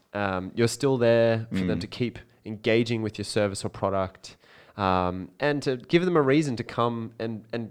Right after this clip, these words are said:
Speaker 1: get something when otherwise they might be thinking, "Lockdown, I should just stay home and, and not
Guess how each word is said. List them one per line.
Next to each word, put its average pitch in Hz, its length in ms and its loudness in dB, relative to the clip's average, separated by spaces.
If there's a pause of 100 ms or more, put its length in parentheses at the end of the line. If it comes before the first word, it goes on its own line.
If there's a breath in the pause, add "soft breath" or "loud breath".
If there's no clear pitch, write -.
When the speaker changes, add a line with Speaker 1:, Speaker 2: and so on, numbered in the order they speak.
(160)
Speaker 1:
get 135 180 4
something 98 340 -2
when 110 120 0
otherwise 123 400 6
they 107 100 0
might 101 220 0
be 117 80 -6
thinking, 95 520 -8
"Lockdown, 107 540 0
I 82 100 -6
should - 180 -12
just - 120 -14
stay 90 200 -6
home 85 380 -10
and, 73 360 -14 (100)
and 87 180 -12
not 92 300 -8